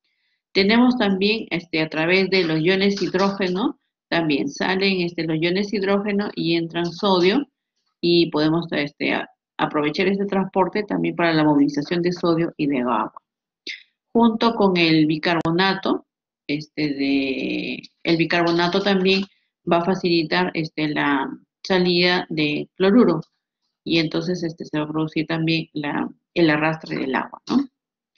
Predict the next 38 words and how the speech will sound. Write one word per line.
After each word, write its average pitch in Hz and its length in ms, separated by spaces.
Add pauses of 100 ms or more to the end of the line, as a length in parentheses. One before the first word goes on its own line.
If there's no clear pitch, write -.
(600)
Este, 170 400
como 165 200
dijimos, 240 720
hay, 175 460
este, 170 220
la 156 100
bomba, 185 400
la 139 180
bomba 170 300
de 143 100
sodio 170 320
potasio 165 400
A 170 60
T 156 100
P 156 180
asa 170 300
que 156 160
necesita, 147 720
este, 143 280
energía 196 720 (440)
para 156 280
poder, 165 280
este, 175 280
sacar 160 480
el 170 120
sodio 185 420
y 160 120
para 143 180
meter 139 260
el 160 140
potasio, 196 560 (440)
que 175 80
es 175 100
también 175 500
una 175 400
de 156 140
las, 135 400
este, 135 600